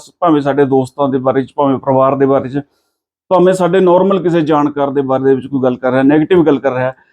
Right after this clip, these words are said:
ਤਾਂ ਉਹਨੂੰ ਕੁਇਕ ਐਕਸ਼ਨ ਲੈਣ ਤੋਂ, ਅਹ, ਪਹਿਲਾਂ, ਮਤਲਬ, ਕੋਈ ਵੀ ਗੱਲ ਇੱਕਦਮ ਕੋਈ ਰਿਐਕਟ ਕਰਨ ਤੋਂ ਪਹਿਲਾਂ, ਕੋਈ ਰਿਐਕਸ਼ਨ ਲੈਣ ਤੋਂ ਪਹਿਲਾਂ, ਪ੍ਰਤੀਕਿਰਿਆ ਦੇਣ ਤੋਂ ਪਹਿਲਾਂ ਉਹਨੂੰ ਕਨਫਰਮ ਜ਼ਰੂਰ ਕਰ ਲਓ ਇਹ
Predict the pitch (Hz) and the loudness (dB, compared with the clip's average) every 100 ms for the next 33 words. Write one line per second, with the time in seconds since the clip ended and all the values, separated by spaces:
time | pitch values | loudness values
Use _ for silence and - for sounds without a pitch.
0 | _ _ 254 269 - 220 247 285 269 277 | _ _ 0 2 2 2 4 4 4 2
1 | 302 - _ _ _ _ _ _ _ _ | -2 -8 _ _ _ _ _ _ _ _
2 | _ _ - 294 294 247 - 226 214 202 | _ _ 0 2 2 0 2 2 4 4
3 | 196 196 190 175 160 165 160 170 220 180 | 2 0 0 0 0 0 0 0 0 0
4 | 117 123 160 196 - 214 247 226 202 185 | -2 0 0 0 0 2 2 0 2 2
5 | 202 202 262 170 185 214 208 190 190 180 | 2 0 -2 2 2 2 0 0 0 -2
6 | - 165 185 185 - 185 170 151 160 151 | -2 2 2 0 -2 -2 0 0 -4 -2
7 | 165 175 175 170 165 - 185 170 160 151 | 0 0 0 0 0 0 0 2 4 2
8 | 151 - 165 170 180 202 185 202 196 175 | 0 -2 0 0 0 -2 0 2 4 2
9 | 165 165 - 147 175 226 _ _ _ _ | 0 -2 -4 -2 -2 -4 _ _ _ _
10 | _ _ 233 269 294 302 220 180 - 269 | _ _ 2 4 2 2 0 -2 0 2
11 | 277 190 175 190 202 190 208 202 208 | 2 2 2 0 0 2 2 2 0